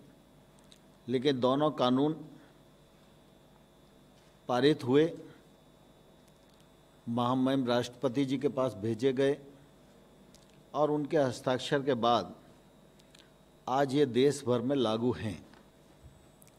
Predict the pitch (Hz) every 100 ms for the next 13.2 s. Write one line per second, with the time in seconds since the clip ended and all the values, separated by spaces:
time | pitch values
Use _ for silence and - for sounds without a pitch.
0 | - - - - - - - _ _ -
1 | - - - - 147 156 165 165 156 131
2 | 139 143 - 139 127 135 139 143 147 120
3 | 117 123 151 131 135 135 - - - -
4 | - - - - - - - - - -
5 | - - - - - 147 147 135 131 170
6 | 156 139 - 139 127 151 120 95 104 -
7 | - - - - - - _ _ - -
8 | - _ - _ _ - _ _ _ _
9 | _ _ _ - 117 123 123 135 139 151
10 | - 139 123 120 143 151 - 147 147 -
11 | - - - - - - - - - -
12 | - _ - - - - - _ - _
13 | 147 185